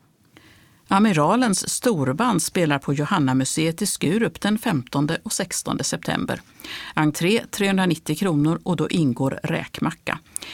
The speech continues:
Insläpp klockan arton, konserterna börjar klockan nitton.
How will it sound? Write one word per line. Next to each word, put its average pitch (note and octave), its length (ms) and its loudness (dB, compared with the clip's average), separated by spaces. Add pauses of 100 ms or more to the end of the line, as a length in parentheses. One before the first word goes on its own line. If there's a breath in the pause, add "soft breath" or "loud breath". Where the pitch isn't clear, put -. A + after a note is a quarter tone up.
(120)
Insläpp F3+ 520 0
klockan D3 300 -2
arton, G3 560 -2
konserterna E3+ 600 0
börjar C#3 280 0
klockan - 400 -6
nitton. - 560 -4